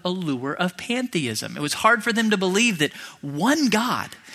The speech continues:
this one God named Yahweh, could take care of all of their needs,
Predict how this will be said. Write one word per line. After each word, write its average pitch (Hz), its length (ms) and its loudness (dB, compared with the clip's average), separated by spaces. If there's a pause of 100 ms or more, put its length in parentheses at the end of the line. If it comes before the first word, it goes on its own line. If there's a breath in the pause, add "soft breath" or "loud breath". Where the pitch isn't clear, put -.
(120)
this 175 180 2
one 190 400 2
God 202 300 2
named 185 240 2
Yahweh, 165 460 0
could 147 200 -6
take 220 280 -2
care 185 180 4
of 151 160 2
all 208 320 2
of 180 100 -2
their 170 160 0
needs, 160 520 -6